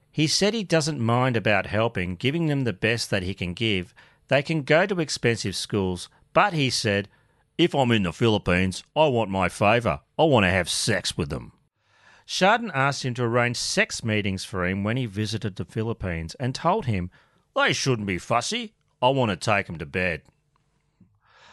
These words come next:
Ideally, he wanted these female students to be virgins and that they must provide him with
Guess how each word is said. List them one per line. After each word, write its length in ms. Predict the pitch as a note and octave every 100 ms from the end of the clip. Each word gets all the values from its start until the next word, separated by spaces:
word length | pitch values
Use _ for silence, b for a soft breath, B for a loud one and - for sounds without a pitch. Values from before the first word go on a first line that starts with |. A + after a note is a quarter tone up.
| B D#3+
Ideally, 520 | F3 G3+ B3 B3 F#3+
he 160 | E3
wanted 260 | D#3+ G3+ G#3
these 220 | F#3 -
female 400 | - C#3 C#3+ C#3+
students 500 | - - G#2 G2+ G2+
to 120 | - F#2+
be 160 | C3
virgins 920 | B2+ F#2 F#2+ F2 E2 E2+ D2+ C#2 - b b b -
and 140 | A2+
that 240 | D3 -
they 140 | B2+ B2
must 400 | B2+ D#3+ F3+ -
provide 420 | G3 D3 A#2+ A#2+
him 240 | A2+ B2
with 220 | A#2 B2